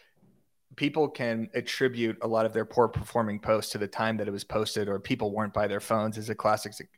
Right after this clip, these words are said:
excuse I used to use. But there is a problem with Instagram right now that I've noticed,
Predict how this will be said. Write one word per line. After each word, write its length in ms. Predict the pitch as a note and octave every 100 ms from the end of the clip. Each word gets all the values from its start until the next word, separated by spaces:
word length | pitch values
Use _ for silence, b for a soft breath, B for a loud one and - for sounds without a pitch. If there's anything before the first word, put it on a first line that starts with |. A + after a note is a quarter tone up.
| -
excuse 420 | - - A2 G2+
I 80 | G#2+
used 220 | G#2+ -
to 80 | G#2
use. 400 | G#2 G2+ G2+ - B B B
But 320 | A2 G#2 - -
there 140 | D3
is 200 | C3+ F#3+
a 40 | D#3
problem 340 | C#3 C3+ B2+
with 140 | A2
Instagram 440 | A#2+ A#2+ A2 G#2+ G#2+
right 140 | G#2
now 160 | G2 G#2+
that 140 | G#2
I've 200 | G#2+ A2+
noticed, 400 | G#2+ G2+ G#2 -